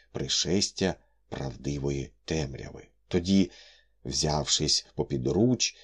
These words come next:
ми вирушали з дому і вели далі денні дискусії або просто тинялися вулицями до ранку, шукаючи поміж химерних вогнів та тіней велелюдного міста того безмежного душевного переживання,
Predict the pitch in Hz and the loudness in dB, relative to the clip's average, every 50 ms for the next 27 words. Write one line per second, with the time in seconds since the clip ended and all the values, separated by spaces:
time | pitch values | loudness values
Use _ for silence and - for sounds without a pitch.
0 | - _ _ - - 85 85 78 76 73 71 69 - - - 80 76 76 71 69 | -20 _ _ -2 0 2 2 2 2 0 0 -2 -2 -4 -2 0 2 2 2 2
1 | 67 65 - - - 87 104 117 113 107 104 101 95 - - 139 131 139 151 156 | 0 -2 -4 2 6 8 8 8 8 8 6 2 2 2 0 -2 0 2 2 4
2 | 170 160 131 - - 85 87 92 87 87 87 87 82 - - - _ - - - | 4 4 4 2 -2 -2 0 0 2 6 6 4 4 4 -4 -18 _ -8 -2 0
3 | 80 82 82 82 80 73 71 69 69 62 - - - 78 - - - - - - | 2 2 2 2 0 -2 -2 -2 -4 -4 -6 -10 -12 -8 -6 -4 -4 -6 -8 -2
4 | - 113 131 131 - - - 113 110 107 101 90 - - - - 123 117 135 - | 2 2 2 2 2 0 2 4 4 4 4 2 0 -4 -6 0 2 2 2 2
5 | - - 87 92 92 - - - - - - 80 69 71 73 76 73 69 57 - | 2 2 4 4 4 2 0 -6 -6 -4 -4 -4 -2 -2 0 0 0 0 0 0
6 | - - 71 65 - - - - _ - 87 90 82 78 69 - - 71 69 76 | 0 -2 -2 -4 -6 -12 -20 -20 _ -4 -2 0 0 0 -2 -2 -4 -2 -2 -2
7 | 73 69 - - 71 78 78 78 90 104 123 123 104 85 78 - - 87 - - | -2 -4 -6 -6 -4 -2 -2 0 0 0 0 0 0 -2 -4 -2 -2 -2 -2 -2
8 | - - - - - - - 76 69 - - 78 76 73 76 73 67 - - 69 | -8 -20 -12 -8 -6 -4 -4 -4 -6 -2 -2 0 2 2 2 2 0 0 -2 0
9 | - 80 73 76 76 69 - - - - 76 73 73 76 76 71 65 69 71 69 | -2 -2 -2 0 -2 -2 -4 -4 -6 -6 -4 -2 -2 -2 -2 -2 -2 -4 -6 -6
10 | - - 85 80 - - 76 82 90 92 90 80 - - - - _ _ _ - | -2 0 0 0 0 -2 -2 0 2 2 2 2 0 -4 -12 -20 _ _ _ -8
11 | 78 69 - - - 110 123 127 113 110 110 107 101 - - - - 85 80 80 | -8 -6 -4 -2 0 0 2 2 4 6 4 4 2 -2 -10 -6 -2 0 2 2
12 | 80 78 85 87 82 71 73 69 73 69 65 67 90 131 160 143 - - - - | 2 4 4 2 2 2 -2 -4 -4 -4 -4 -2 0 0 0 0 0 -2 0 -2
13 | 113 110 - - - - _ - 131 - 170 127 92 90 80 78 78 78 92 104 | -2 -2 -4 -10 -20 -8 _ -2 0 2 2 4 4 2 2 0 -2 -2 0 0
14 | 104 - - - - 78 76 73 65 67 73 - - - 80 78 76 69 69 65 | 0 -2 -2 -2 -2 -2 0 -2 0 0 -2 -2 -2 -2 -2 -2 -2 -2 -4 -4
15 | 64 62 - 65 65 67 62 64 65 - 95 113 123 117 92 76 73 67 | -6 -4 -4 -4 -4 -2 -4 -6 -4 -2 0 0 0 0 -2 -2 -2 -4